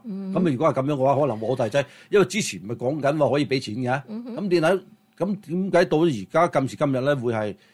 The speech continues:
Speaker 2: 啲人出嚟抗議呢？
Speaker 1: 嗯。
Speaker 2: 噉你河南政府做咗啲咩呢？
Speaker 1: 係，噉啊，難怪呢，即係當啲河南嘅市民見到、知道呢個真相之後，兩重天啦，加上原來政府係噉樣對我哋嘅，噉之後難怪佢哋咁氣憤啦，要走出嚟真係放下氣球。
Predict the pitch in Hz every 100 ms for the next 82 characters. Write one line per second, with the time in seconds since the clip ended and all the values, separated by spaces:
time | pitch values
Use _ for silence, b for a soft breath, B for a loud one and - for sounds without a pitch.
0 | _ 165 110 147 98 98 110 95 101 127
1 | _ 196 208 - 196 180 113 104 104 127
2 | 143 104 120 123 113 117 - b b -
3 | 208 180 202 233 175 160 156 165 190 196
4 | 214 214 208 214 214 220 220 196 156 156
5 | 156 185 175 170 156 175 185 185 165 214
6 | - 240 254 202 202 208 185 208 214 208
7 | 165 165 202 190 165 B B B B -
8 | 190 233 277 185 262 269 277 277 269 269
9 | 277 185 175 156 156 151 190 196 240 196
10 | 160 151 214 240 233 226 185 165 170 175
11 | 160 180 B B B - 180 226 180 151
12 | 170 135 156 170 175 165 165 165 180 185
13 | 175 143 143 180 202 190 - 147 220 220
14 | 151 202 196 165 156 156 175 160 147 202
15 | -